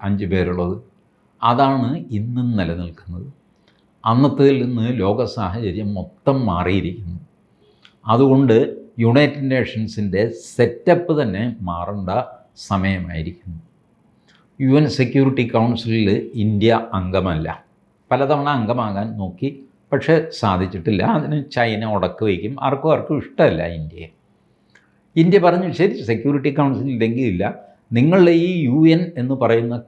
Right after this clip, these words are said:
കലാപരിപാടി തന്നെ, ഇതിൻ്റെ നിയമങ്ങൾ, ഇതിൻ്റെ ഡൈനാമിക്സ് മാറ്റിയില്ലെങ്കിൽ ഇത് അധികകാലം നിൽക്കില്ല." ഇത് പറയുന്നതാരാ? ഇന്ത്യയുടെ വിദേശകാര്യമന്ത്രി ഡോക്ടർ ജയശങ്കർ.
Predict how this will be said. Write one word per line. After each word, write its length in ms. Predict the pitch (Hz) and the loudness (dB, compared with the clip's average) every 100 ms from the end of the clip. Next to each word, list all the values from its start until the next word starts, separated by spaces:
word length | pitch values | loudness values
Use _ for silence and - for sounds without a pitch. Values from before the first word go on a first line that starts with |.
| - | -2
കലാപരിപാടി 760 | 104 110 131 135 139 139 135 | 2 2 2 2 2 2 0
തന്നെ, 340 | 120 90 92 87 - _ _ _ _ _ - | 0 -4 -8 -14 -20 _ _ _ _ _ -4
ഇതിൻ്റെ 440 | 131 143 143 131 160 | 2 4 6 6 4
നിയമങ്ങൾ, 800 | 139 117 131 131 147 127 104 | 2 0 2 2 2 2 0
ഇതിൻ്റെ 260 | 107 107 101 | 0 -4 -4
ഡൈനാമിക്സ് 680 | 110 101 113 135 123 - 113 | 0 0 0 -2 -4 -6 -6
മാറ്റിയില്ലെങ്കിൽ 1000 | 113 104 107 117 123 117 104 107 151 - | 0 0 0 -2 0 0 0 0 0 0
ഇത് 400 | 117 131 190 - 117 | 0 4 4 4 2
അധികകാലം 640 | 104 120 98 101 90 95 | -2 -4 -4 -2 -2 -6
നിൽക്കില്ല." 580 | 90 87 107 87 80 - _ _ _ _ _ _ _ _ _ _ | -8 -12 -8 -8 -8 -14 _ _ _ _ _ _ _ _ _ _
ഇത് 160 | 104 87 | -6 0
പറയുന്നതാരാ? 680 | 101 104 131 135 123 151 - - _ _ - | 2 2 0 -2 -2 -4 -8 -20 _ _ -10
ഇന്ത്യയുടെ 460 | 101 95 98 98 95 | -4 0 2 2 0
വിദേശകാര്യമന്ത്രി 1000 | 117 87 92 - 90 82 90 90 90 123 | 0 0 -2 -4 -4 -4 -4 -4 -4 -4
ഡോക്ടർ 360 | 85 82 85 | -4 -6 -8
ജയശങ്കർ. 560 | 80 80 - - 80 | -6 -6 -10 -18 -20